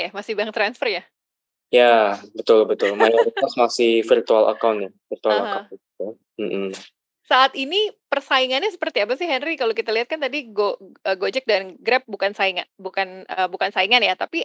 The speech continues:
Speaker 1: ada perubahan nggak sih selama dua tahun terakhir, terutama saat ini nih? Pandemi masih ada, tapi udah mulai back to normal kan keadaan?
Speaker 2: Hmm. Ya, kita, eee,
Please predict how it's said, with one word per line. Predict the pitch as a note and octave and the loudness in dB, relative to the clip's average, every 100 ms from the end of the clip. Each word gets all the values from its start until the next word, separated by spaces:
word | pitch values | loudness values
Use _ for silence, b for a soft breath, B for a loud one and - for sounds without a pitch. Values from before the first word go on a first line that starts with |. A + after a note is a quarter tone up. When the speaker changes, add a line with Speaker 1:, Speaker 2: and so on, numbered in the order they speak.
| - | 0
Speaker 1:
ada | A#3+ A#3 A3+ | 2 2 0
perubahan | A#3 A3 G#3+ B3+ D#4 | 0 2 4 4 2
nggak | G#3 | -4
sih | C4+ C4 - | -4 -8 -8
selama | - A3+ G#3 G#3 G3+ | -2 2 2 0 -2
dua | G3+ | -2
tahun | G3+ G3 | -2 -2
terakhir, | G#3 G#3+ A3+ _ - | 0 0 -4 _ -8
terutama | G#3+ G#3 A#3+ | -4 -2 -2
saat | - G#3+ | 2 0
ini | - A#3+ A#3+ | 0 -6 -6
nih? | F#3 G3+ - | -8 -10 -2
Pandemi | G#3 G#3 A3+ | 2 2 2
masih | D4 C#4 G#3+ | 0 -2 0
ada, | F3+ A#3 | 0 0
tapi | G#3+ C#4+ D4 _ _ _ - | -2 -2 -6 _ _ _ -12
udah | G#3+ A3 A3 | 2 2 2
mulai | G#3 G#3 G3+ G3 | 0 0 -2 -2
back | G3+ - | -4 -2
to | G#3+ | 0
normal | A3 B3+ C4+ A3 | 2 6 4 6
kan | G#3 | 0
keadaan? | A#3 F#3 F#3 F#3 G3 A3+ _ _ _ _ - | 0 0 0 -2 -4 -8 _ _ _ _ -6
Speaker 2:
Hmm. | A#2+ G#2+ - B B B B - | -6 -6 -8 B B B B 6
Ya, | B2 G#2+ A2+ | 6 6 2
kita, | B2+ A#2+ F3 C#3 - - | 4 6 6 6 4 0
eee, | A#2+ A#2 A#2 A#2 | 2 2 2 0